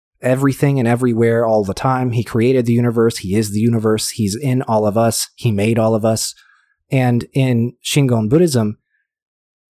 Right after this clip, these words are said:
Vairocana didn't create the universe. He didn't create all of us, but he is the whole thing.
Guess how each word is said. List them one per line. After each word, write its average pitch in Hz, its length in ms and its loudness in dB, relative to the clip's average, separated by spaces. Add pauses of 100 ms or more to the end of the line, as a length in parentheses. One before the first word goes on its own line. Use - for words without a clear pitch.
(120)
Vairocana 170 480 4
didn't 139 240 2
create 107 580 -2
the 127 140 -2
universe. 147 420 0
He 120 160 -4
didn't 123 220 0
create 107 480 -2
all 110 200 0
of 95 120 -2
us, 120 300 0 (220)
but 117 160 0
he 117 220 -2
is 123 300 0
the 117 100 0
whole 101 220 -2
thing. 135 460 -2